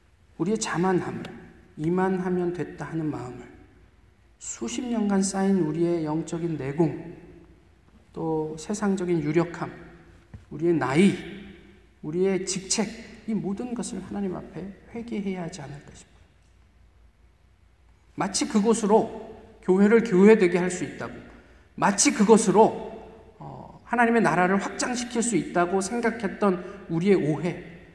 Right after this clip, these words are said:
이런 것들을 회개해야 하지 않을까 싶어요. 그리고 꼭 기억해야 할 것은 본문도 반복적으로 말씀하고 있는 것처럼 예수님은 끊임없이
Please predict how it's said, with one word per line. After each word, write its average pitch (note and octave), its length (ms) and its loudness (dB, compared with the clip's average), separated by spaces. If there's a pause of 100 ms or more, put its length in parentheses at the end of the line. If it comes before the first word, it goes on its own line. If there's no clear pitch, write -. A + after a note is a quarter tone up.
(160)
이런 F#3+ 220 0
것들을 F3+ 420 -4
회개해야 F#3+ 580 -4
하지 D3+ 180 -8
않을까 C#3 320 -12
싶어요. - 340 -18 (1400)
그리고 A#3 420 -8
꼭 - 200 -10
기억해야 G3 480 -4
할 D3+ 160 -2
것은 D#3 520 -4 (440)
본문도 A3 440 4
반복적으로 F#3+ 720 2
말씀하고 D#3 600 0
있는 C#3+ 180 -4
것처럼 D#3 460 -4 (440)
예수님은 G#3 640 0
끊임없이 - 800 -6